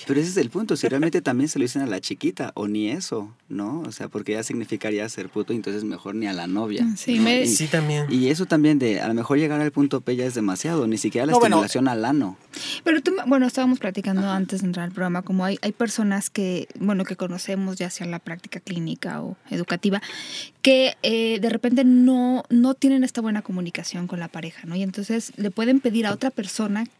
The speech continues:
Speaker 2: tener ciertas prácticas, por ejemplo, B D S M, ¿no?
Speaker 3: Ujú.
Speaker 2: Muchas personas ni siquiera se atreven a ponerlo sobre la mesa. Algunos lo han hecho y les ha ido muy bien, pero, eh, estas prácticas también son como consideradas tabú.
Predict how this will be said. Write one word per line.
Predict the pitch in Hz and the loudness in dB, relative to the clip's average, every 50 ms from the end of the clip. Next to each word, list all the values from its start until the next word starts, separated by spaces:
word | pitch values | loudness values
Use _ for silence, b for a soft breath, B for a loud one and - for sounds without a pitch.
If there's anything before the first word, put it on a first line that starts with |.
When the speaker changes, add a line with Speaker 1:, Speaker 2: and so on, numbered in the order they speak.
| _ - | _ -6
Speaker 2:
tener | - 202 190 196 196 | -4 -2 -2 -2 -2
ciertas | 190 233 226 - - 240 - | -2 -4 -4 -4 -4 -6 -6
prácticas, | - - 214 208 - - 220 - 254 - | -4 -4 -4 -4 -4 -6 -6 -6 -4 -2
por | - 247 | -2 2
ejemplo, | 247 294 302 311 302 | 2 2 2 2 2
B | 269 277 269 | 2 2 2
D | 262 269 269 | 2 2 0
S | 262 - - 247 | 0 0 -2 -2
M, | 233 240 233 196 180 - _ _ - | 0 0 0 0 -2 -10 _ _ -4
¿no? | 226 247 302 - - | -4 -4 -4 -4 -2
Speaker 3:
Ujú. | 196 202 208 214 226 233 226 B B B B B B B | 0 0 0 0 -4 -6 -8 B B B B B B B
Speaker 2:
Muchas | - 285 269 311 294 | 2 2 2 2 0
personas | - 294 254 269 247 269 262 | 0 0 2 4 4 6 6
ni | 254 233 | 6 4
siquiera | - 226 - 254 240 254 | 2 -2 0 0 0 0
se | 254 254 | 0 -2
atreven | 226 220 226 233 226 | -2 0 0 0 0
a | 214 | -2
ponerlo | - _ - 208 196 190 196 196 226 240 | -4 _ -4 -2 0 0 0 0 0 -2
sobre | 233 - 214 196 196 | -2 -2 -4 -2 -2
la | 190 190 | -2 0
mesa. | 196 214 240 233 - 190 175 - _ - | 2 2 2 0 -2 -4 -8 -8 _ -6
Algunos | - 214 214 220 240 247 262 285 247 | -2 -2 2 4 6 6 6 6 4
lo | 240 | 2
han | 208 196 | 0 -2
hecho | 196 - - 269 | -4 -4 -2 -4
y | 220 | -2
les | 196 - - | -4 -4 -6
ha | 180 | -6
ido | 175 180 | -4 -2
muy | 190 180 180 185 | -2 -2 -2 0
bien, | 175 190 196 226 254 | 0 0 2 2 2
pero, | - 269 240 214 202 190 B B B B B B B B B B - | 2 2 0 2 0 -2 B B B B B B B B B B 0
eh, | 226 233 233 233 226 226 226 233 - - _ _ - | 2 2 4 4 2 2 0 0 -4 -8 _ _ -2
estas | - 262 - 285 269 | 0 0 2 2 0
prácticas | - - - 262 262 - 285 - 277 - | 0 0 0 0 0 0 -2 0 0 -2
también | - 233 196 220 220 220 | -2 -2 0 2 2 2
son | 233 - 240 233 | 2 2 0 0
como | 233 254 220 196 180 | 2 2 2 0 0
consideradas | - - 190 185 - 196 180 185 190 190 185 196 190 | -2 -4 -4 -4 -2 -2 -4 -2 -4 -4 -4 -6 -8
tabú. | - - 180 180 226 262 | -8 -6 -4 -2 -2 -2